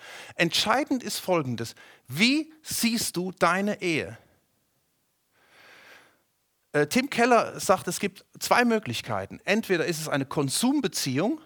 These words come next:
oder es ist eine Bundesbeziehung. Es ist entweder eine Konsumbeziehung oder eine Bundesbeziehung.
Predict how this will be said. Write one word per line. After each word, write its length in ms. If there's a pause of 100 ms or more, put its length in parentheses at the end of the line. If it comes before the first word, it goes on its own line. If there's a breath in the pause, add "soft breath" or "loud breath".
(580 soft breath)
oder 200
es 120
ist 120
eine 180
Bundesbeziehung. 880 (960)
Es 180
ist 100
entweder 340
eine 160
Konsumbeziehung 1080 (360 loud breath)
oder 240
eine 200
Bundesbeziehung. 880